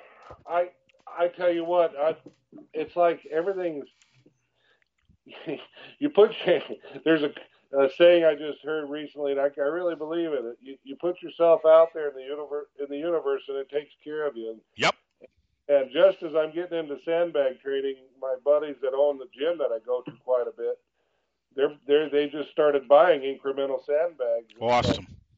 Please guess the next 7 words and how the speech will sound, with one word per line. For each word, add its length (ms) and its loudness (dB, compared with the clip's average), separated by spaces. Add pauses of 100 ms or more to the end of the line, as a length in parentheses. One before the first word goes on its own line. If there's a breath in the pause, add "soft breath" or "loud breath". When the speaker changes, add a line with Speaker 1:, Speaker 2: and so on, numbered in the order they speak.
(240)
Speaker 1:
beautiful, 640 2
<laughs> 40 -14
you 180 -8
know. 240 -6 (280 loud breath)
Speaker 2:
Yeah. 260 4
Speaker 1:
For, 100 4
like, 120 2